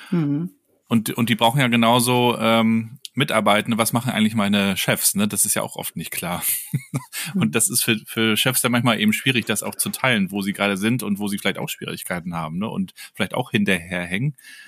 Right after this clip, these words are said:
Speaker 1: Mhm.
Speaker 2: Und, ähm, da finde ich's natürlich gut, dass es solche Tools gibt. Wie arbeitet ihr dann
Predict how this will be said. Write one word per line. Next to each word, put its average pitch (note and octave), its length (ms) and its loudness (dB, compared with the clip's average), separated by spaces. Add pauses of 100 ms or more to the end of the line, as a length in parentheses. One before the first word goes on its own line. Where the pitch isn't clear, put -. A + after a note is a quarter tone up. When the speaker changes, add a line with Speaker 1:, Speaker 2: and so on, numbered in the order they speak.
(200)
Speaker 1:
Mhm. E3 200 2
Speaker 2:
Und, G2+ 380 0
ähm, G2 480 -2 (460)
da A2 100 0
finde B2 160 4
ich's - 100 -2
natürlich A#2 280 -2
gut, A2+ 120 -8
dass A2 140 -2
es G#2+ 60 -6
solche A2 260 -2
Tools - 340 -2
gibt. G#2 260 -4 (300)
Wie C3+ 140 2
arbeitet C#3 580 0
ihr D3+ 280 2
dann C3+ 420 2